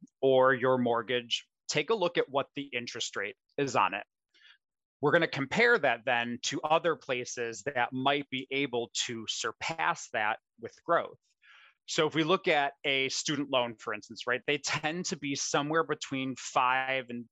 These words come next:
six percent of interest going on it. Mortgages right now are great. They're at three percent. Uh, those are good debt,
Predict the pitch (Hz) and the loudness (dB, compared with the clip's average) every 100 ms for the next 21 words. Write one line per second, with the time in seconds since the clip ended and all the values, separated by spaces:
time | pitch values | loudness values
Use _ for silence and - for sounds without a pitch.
0 | - - 139 - - - 131 - - 107 | -16 -6 -4 -2 -6 -2 2 4 4 0
1 | - - - - - - 123 196 214 127 | -2 -10 -14 -20 -12 0 4 4 4 4
2 | 113 - 117 110 107 107 95 101 107 _ | 0 2 2 2 0 -2 -2 -2 -8 _
3 | _ _ _ 135 151 160 160 139 143 117 | _ _ _ 4 6 6 4 2 0 2
4 | 131 135 127 131 127 123 120 165 143 120 | 0 2 2 2 2 -2 -2 2 2 0
5 | 120 117 - - 156 143 131 120 110 95 | -4 -6 -8 -6 -4 -4 -4 -4 -6 -8
6 | 127 _ - - _ _ - 123 113 - | -12 _ -20 -20 _ _ 2 6 4 2
7 | _ 117 113 147 160 180 185 180 147 143 | _ -6 2 4 4 4 4 4 4 2
8 | 107 143 131 110 123 101 | 2 2 2 2 0 0